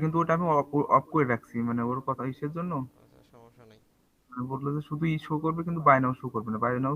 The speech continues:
Speaker 1: শুধু এইখানেই শো করবে।
Speaker 2: হুম।
Speaker 1: এই জন্য ওটা করে রাখছি।
Speaker 2: সমস্যা নাই। তবে সাইট এতটা ভাঙাচোরা কেন?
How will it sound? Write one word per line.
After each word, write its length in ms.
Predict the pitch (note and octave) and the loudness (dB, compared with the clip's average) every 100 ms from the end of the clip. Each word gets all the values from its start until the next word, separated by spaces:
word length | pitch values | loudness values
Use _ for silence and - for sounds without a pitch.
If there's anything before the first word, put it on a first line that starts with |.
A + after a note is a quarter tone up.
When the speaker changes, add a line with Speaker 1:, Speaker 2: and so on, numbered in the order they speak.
| - | -4
Speaker 1:
শুধু 140 | E3 - C3+ | -10 -6 -8
এইখানেই 300 | C3+ C#3 C3+ | -2 -2 -2
শো 80 | A2 G#2 | -8 -12
করবে। 180 | G#2 - _ _ _ A#2+ | -14 -18 _ _ _ _
Speaker 2:
হুম। 180 | A2+ _ - | -20 _ -12
Speaker 1:
এই 60 | C3 | -6
জন্য 120 | C3+ C3+ | -2 -2
ওটা 120 | B2 B2 | -4 -4
করে 120 | A2 | -4
রাখছি। 200 | A2 _ _ _ _ | -6 _ _ _ _
Speaker 2:
সমস্যা 300 | B2 A#2 - | -20 _ -20
নাই। 100 | _ _ _ _ _ _ _ _ _ _ _ _ _ _ _ _ _ _ _ _ _ _ _ _ _ _ _ _ _ _ _ _ _ _ _ _ _ _ _ _ _ _ _ _ _ | _ _ _ _ _ _ _ _ _ _ _ _ _ _ _ _ _ _ _ _ _ _ _ _ _ _ _ _ _ _ _ _ _ _ _ _ _ _ _ _ _ _ _ _ _
তবে 160 | - B2+ - | -20 -20 -18
সাইট 220 | B2 C3+ B2+ | -18 -16 -20
এতটা 380 | B2+ C3+ C3 B2+ B2+ A#2 | -20 -20 -20 -18 -18 -20
ভাঙাচোরা 480 | A#2 B2 B2+ B2 G#2+ | -20 -20 -20 -20 -20
কেন? 140 | - | -20